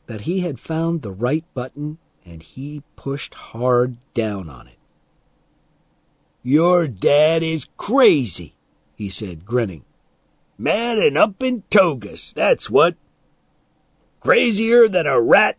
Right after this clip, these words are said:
in a pile of garbage. Crazy. It's not surprising you're behaving the way you are with a madman for a father.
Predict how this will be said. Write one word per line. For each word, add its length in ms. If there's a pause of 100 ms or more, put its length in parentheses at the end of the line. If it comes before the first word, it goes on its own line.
in 140
a 100
pile 420
of 220
garbage. 640 (640)
Crazy. 920 (300)
It's 200
not 320
surprising 920
you're 320
behaving 720
the 120
way 300
you 320
are 340
with 200
a 120
madman 1000
for 200
a 120
father. 680